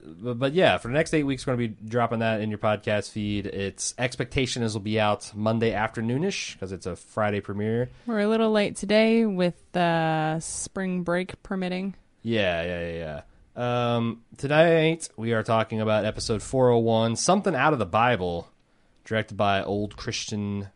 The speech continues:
Speaker 1: Madsen and written by Jonathan Tropper.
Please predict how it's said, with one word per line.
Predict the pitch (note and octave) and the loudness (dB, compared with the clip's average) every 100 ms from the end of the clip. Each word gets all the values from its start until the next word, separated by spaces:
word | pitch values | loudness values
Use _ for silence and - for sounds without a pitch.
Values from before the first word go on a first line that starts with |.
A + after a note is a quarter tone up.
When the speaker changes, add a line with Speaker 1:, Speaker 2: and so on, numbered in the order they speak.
| - | -8
Speaker 1:
Madsen | F#2 F#2+ F#2+ - G2 F#2+ G2 D#2+ | -4 -2 -4 -6 -6 -4 -6 -6
and | F2 E2+ | -8 -8
written | F#2+ F#2+ F#2+ | -8 -8 -6
by | F#2+ F#2 F2+ F2+ - _ _ _ _ | -2 -2 -2 -4 -10 _ _ _ _
Jonathan | F#2 G2 G2 F#2+ | -6 -4 -4 -6
Tropper. | F2 A2 F#2+ F2+ E2 | -6 -4 -2 -4 -8